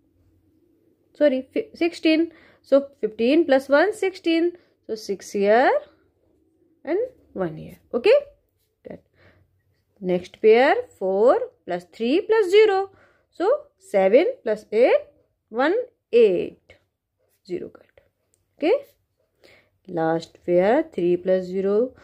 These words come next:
plus zero. So three. So answer will be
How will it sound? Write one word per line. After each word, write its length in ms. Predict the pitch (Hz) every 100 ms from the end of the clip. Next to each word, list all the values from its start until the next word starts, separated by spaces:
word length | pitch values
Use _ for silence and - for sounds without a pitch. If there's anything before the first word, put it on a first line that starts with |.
| - _ -
plus 160 | 262
zero. 440 | 226 269 285 370 427
So 100 | -
three. 600 | 214 - 349 311 320 330 _ _ _
So 200 | _ 202 -
answer 420 | 170 175 220 220
will 140 | 214
be 360 | 202 247 320 427